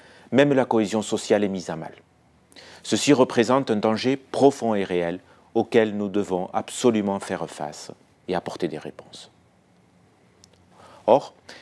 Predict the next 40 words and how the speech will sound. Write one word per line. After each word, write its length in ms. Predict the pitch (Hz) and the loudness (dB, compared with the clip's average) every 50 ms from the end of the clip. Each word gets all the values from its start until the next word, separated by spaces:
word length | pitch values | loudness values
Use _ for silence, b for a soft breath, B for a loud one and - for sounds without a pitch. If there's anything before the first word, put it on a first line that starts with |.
| B B - | B B 0
même 200 | 104 113 113 113 | 2 4 4 2
si 140 | - - 107 | 0 0 0
nous 100 | 113 110 | 2 2
ne 100 | 107 104 | 0 0
pouvons 400 | - 107 101 95 110 107 104 104 | -2 -2 0 2 2 2 0 0
que 140 | 101 - | -2 -2
répondre 420 | 104 107 113 - - 113 113 98 104 | 0 0 2 2 2 2 2 0 -2
dans 140 | 95 104 98 | -2 -2 -2
l'urgence, 600 | 92 92 92 - - - 98 107 110 - - - 131 - _ _ _ _ - | -2 -4 -6 -6 -8 -8 -8 -8 -10 -12 -14 -16 -18 -20 _ _ _ _ -4
efforçons-nous 580 | 127 - - 165 143 - - 139 131 123 123 | 0 2 0 0 0 0 -2 -2 0 0 0
de 100 | 123 113 | 0 0
lancer 360 | 113 107 110 107 - - - 101 | 0 0 0 -4 -6 -4 -4 -2
une 100 | 98 101 | -2 -2
réflexion 560 | 95 104 101 - - 95 - - - 98 92 | -4 -4 -4 -4 -6 -6 -6 -6 -8 -8 -8
qui 160 | 92 - 101 | -8 -8 -6
permettra 460 | - - 101 92 104 98 - - 101 | -4 -4 -4 -2 -4 -4 -2 -2 -2
d'instaurer 580 | 95 98 98 95 - - 107 95 87 85 85 87 - - | -2 -2 -4 -6 -4 -4 -2 -2 -2 -4 -6 -8 -10 -8
un 120 | - 110 | -6 -4
nouveau 240 | 107 110 101 95 101 | -4 -4 -4 -4 -2
modèle 360 | 98 101 95 87 92 90 92 | -2 -2 0 0 -2 -2 -2
plus 260 | 90 - - 120 127 | -4 -4 -2 -2 0
durable, 500 | 117 104 104 95 - 85 82 82 87 90 b b b b b _ _ | 0 0 0 0 0 -2 -4 -4 -8 -12 b b b b b _ _
plus 180 | - - 110 107 | -2 0 0 2
juste 460 | 92 - 90 87 - - - - 95 - _ _ _ _ _ - | 0 -2 -6 -8 -10 -12 -14 -16 -16 -16 _ _ _ _ _ -2
et 100 | 95 101 | -2 -2
plus 260 | - - 98 87 - | -2 -4 -4 -4 -4
équitable. 520 | 80 - - - - - - - - - - _ _ _ _ _ _ _ _ _ _ _ _ _ _ _ _ _ _ _ _ _ _ _ _ _ B B B B B B B B B - | -8 -10 -12 -18 -20 -20 -20 -20 -20 -20 -20 _ _ _ _ _ _ _ _ _ _ _ _ _ _ _ _ _ _ _ _ _ _ _ _ _ B B B B B B B B B 0
Il 80 | 110 | 4
y 80 | 113 123 | 6 6
a 60 | 127 | 6
de 80 | 113 117 | 6 4
cela 280 | 110 - 120 110 110 | -2 0 0 0 0
cinq 300 | 104 - 113 104 101 - | 0 -2 -2 -2 0 0
ans, 200 | 127 139 160 175 | 0 0 0 -2
les 160 | 165 113 101 | -4 -6 -4
Nations 320 | 95 98 92 - - 104 101 | -2 -4 -4 -4 -4 -4 -4
Unies, 320 | - - 95 95 117 147 | -4 -4 -6 -6 -6 -6
c'est-à-dire 560 | 151 - 98 - - 98 90 101 101 98 - 87 - - | -6 -6 -2 0 0 0 2 0 -2 -2 -4 -8 -10 -4
nous 180 | 113 120 135 131 | 0 2 2 2
tous, 340 | - - 117 127 - - | 0 -2 -6 -8 -8 -14